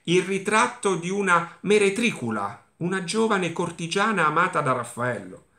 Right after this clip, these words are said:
Un ritratto quindi che permetteva al pittore di medi-, eh, medicare il suo sentimento,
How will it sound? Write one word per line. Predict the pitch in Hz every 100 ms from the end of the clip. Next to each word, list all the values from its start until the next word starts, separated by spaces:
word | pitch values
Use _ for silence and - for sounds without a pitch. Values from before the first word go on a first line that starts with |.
| _ _ - _
Un | 156
ritratto | 180 208 202 165 - 139
quindi | 175 156
che | 139 135
permetteva | 147 143 151 143 170 135 113
al | 120
pittore | - - - 170 175 143 127
di | 143 139 127 - - _
medi-, | 127 156 226 202 196 165 -
eh, | - 127 131 - - _
medicare | 127 185 196 180 220 226 233 214 196 180 - _ -
il | - 175
suo | - 214
sentimento, | 202 180 170 151 117 101 101 101 98 -